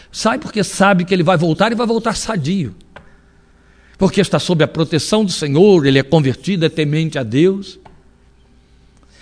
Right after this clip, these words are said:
Seu coração está descansado porque você sabe que o Senhor te protege, te guarda, não é assim? "O Senhor guardará a tua entrada e a tua saída", o Salmo cento e vinte e um, o Salmo cento e vinte e oito. Você crê em tudo isso, o coração sossega. Alguém se desorganiza ao seu lado,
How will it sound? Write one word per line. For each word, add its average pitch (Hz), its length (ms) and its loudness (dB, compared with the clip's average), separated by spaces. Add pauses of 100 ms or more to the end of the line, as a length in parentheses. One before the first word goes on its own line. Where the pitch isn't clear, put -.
(200)
Seu 226 180 2
coração 202 340 2
está 185 180 0
descansado 190 640 -2
porque 175 240 -4
você 151 240 -4
sabe 160 300 -2
que - 80 -16
o - 40 -16
Senhor 139 240 -4
te 165 100 -8
protege, 143 440 -2
te - 140 -12
guarda, 156 440 2
não 160 120 2
é - 20 4
assim? 175 360 0 (220)
"O - 40 -12
Senhor 170 160 2
guardará 165 340 4
a 156 40 0
tua 156 200 -6
entrada 160 440 2
e - 20 0
a 151 40 0
tua 156 160 -4
saída", 151 360 -2
o 143 40 -6
Salmo 180 280 0
cento 160 260 -4
e - 20 -4
vinte 143 240 -4
e 131 40 -2
um, 170 140 4
o 151 40 0
Salmo 190 280 -2
cento 170 240 -6
e 151 40 -8
vinte 156 200 -8
e 139 60 -2
oito. 185 240 4 (140)
Você 320 120 -2
crê 302 180 0
em 269 80 2
tudo 294 280 4
isso, 277 400 6 (460)
o 226 80 -4
coração 143 340 -4
sossega. 107 440 -10 (1500)
Alguém 202 300 4
se 240 120 0
desorganiza 202 560 2
ao 196 60 0
seu 208 180 -2
lado, 247 380 2